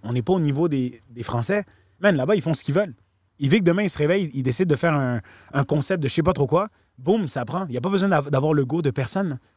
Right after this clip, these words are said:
Il peut se réveiller, là. Il, je sais pas, il est quelle heure en ce moment, là-bas ? Il est onze heures le soir.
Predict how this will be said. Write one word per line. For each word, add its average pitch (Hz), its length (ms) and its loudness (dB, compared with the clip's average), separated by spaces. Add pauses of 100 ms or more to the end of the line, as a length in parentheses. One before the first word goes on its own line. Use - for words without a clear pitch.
Il 135 80 -12
peut 170 100 2
se - 100 -2
réveiller, 196 280 4
là. 180 160 -4 (160)
Il, 139 140 -6
je - 60 -8
sais - 80 -10
pas, 180 80 -6
il 135 80 -6
est - 20 -10
quelle 170 140 -4
heure 196 80 -4
en 190 60 -8
ce 175 100 -10
moment, 185 120 -6
là-bas ? 190 180 -8 (440)
Il 139 80 -4
est 151 60 2
onze 170 200 4
heures 190 100 4
le 156 80 2
soir. 185 220 -6